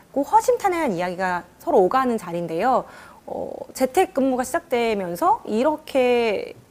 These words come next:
모이는 현장은 지금 불가능하게 됐습니다. 이건 가장 최근에 그 우아한 수다타임 현장 사진이에요.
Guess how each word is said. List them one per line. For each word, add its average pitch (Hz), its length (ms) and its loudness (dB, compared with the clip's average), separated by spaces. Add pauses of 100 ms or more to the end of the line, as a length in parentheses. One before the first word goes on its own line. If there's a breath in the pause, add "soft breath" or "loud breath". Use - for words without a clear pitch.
모이는 262 560 4
현장은 285 320 -2
지금 185 140 -10
불가능하게 220 880 0
됐습니다. 180 520 -10 (1700 loud breath)
이건 254 240 2
가장 233 260 0
최근에 302 1400 0 (720)
그 - 240 -10 (280)
우아한 240 460 4
수다타임 233 640 -2 (300)
현장 311 260 -4
사진이에요. 202 640 -4